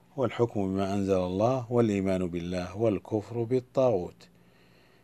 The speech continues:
قال الله تعالى: "يا أيها الذين آمنوا لا تتخذوا اليهود والنصارى أولياء بعضهم أولياء بعض ومن يتولهم منكم فإنه منهم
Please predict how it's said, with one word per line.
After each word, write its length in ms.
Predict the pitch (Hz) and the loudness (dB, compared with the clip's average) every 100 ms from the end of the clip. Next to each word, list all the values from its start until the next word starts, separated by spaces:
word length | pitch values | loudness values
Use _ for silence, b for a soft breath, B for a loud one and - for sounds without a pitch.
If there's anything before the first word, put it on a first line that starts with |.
| b _ _ _ _ _ _ _ _ _ _ _ _ _ _ _ _ _ - | b _ _ _ _ _ _ _ _ _ _ _ _ _ _ _ _ _ 4
قال 180 | 113 107 | 6 6
الله 280 | 101 98 95 | 6 4 4
تعالى: 440 | 104 117 123 107 | 2 6 6 6
"يا 80 | 107 | 6
أيها 140 | 110 | 4
الذين 300 | 95 92 101 | 4 2 0
آمنوا 380 | 101 98 92 87 | 0 0 -2 2
لا 120 | 107 | 2
تتخذوا 480 | 120 127 123 120 117 | 2 0 -2 0 2
اليهود 400 | 95 95 104 101 | 2 2 2 4
والنصارى 580 | 98 90 90 - 110 90 | 4 2 -2 2 2 4
أولياء 440 | 90 87 104 98 | -2 0 2 2
بعضهم 420 | 82 104 110 101 92 | 2 2 2 0 -4
أولياء 380 | 90 98 101 | -2 0 0
بعض 380 | 87 101 92 82 | 2 0 0 -4
ومن 200 | 104 113 | 0 4
يتولهم 640 | 117 107 110 107 101 98 95 | 4 4 6 6 4 2 0
منكم 480 | 107 123 - 143 | 0 0 -2 -4
فإنه 460 | 123 104 107 104 95 | -4 -2 0 0 0
منهم 380 | 92 87 90 | -2 -2 -8